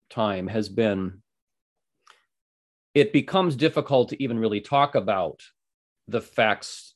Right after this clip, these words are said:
of, of the case or what the evidence, which, which direction the evidence points, because there's this sense that it's all being, whatever evidence is being presented, it's all part of somebody's agenda.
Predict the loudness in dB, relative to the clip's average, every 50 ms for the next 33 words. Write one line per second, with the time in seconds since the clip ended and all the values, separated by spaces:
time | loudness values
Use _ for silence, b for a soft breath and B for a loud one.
0 | _ _ -4 -4 -4 -4 -4 -2 -2 -2 -2 -6 -10 -6 -4 -4 -4 -4 -6 -8
1 | -12 -12 -8 -6 -4 -2 -2 -2 -2 -4 -6 -8 -12 -6 -2 -2 -2 0 -2 -4
2 | -2 0 0 0 0 0 -4 -4 -6 -2 -2 -2 -2 0 0 -2 -2 -2 0 2
3 | 2 2 2 0 -4 -2 0 0 0 0 -2 -6 -8 -10 -14 _ _ -2 -2 -2
4 | -4 -8 -14 -18 -8 -6 -6 -6 -2 -2 0 0 0 0 -2 -4 -4 -4 -6 -6
5 | -6 -4 -6 -4 -4 -6 -4 -2 -2 -2 -2 -2 _ _ _ _ _ _ -4 -4
6 | -4 -2 0 2 6 6 6 6 4 2 0 0 0 0 -2 -4 -6 -8 _ _
7 | _ _ _ _ _ _ _ _ _ _ _ _ _ _ _ _ _ _ _ _
8 | _ _ _ _ _ 0 4 6 6 8 8 8 6 6 6 4 2 0 -4 -6
9 | -2 -2 -2 0 0 -2 -2 0 0 0 0 0 0 -2 -2 0 0 2 2 2
10 | 2 0 0 0 0 0 -2 -4 -6 -4 -4 -2 0 0 -2 -2 -2 -4 -6 -6
11 | -4 -2 -2 0 -2 -2 -4 -6 -6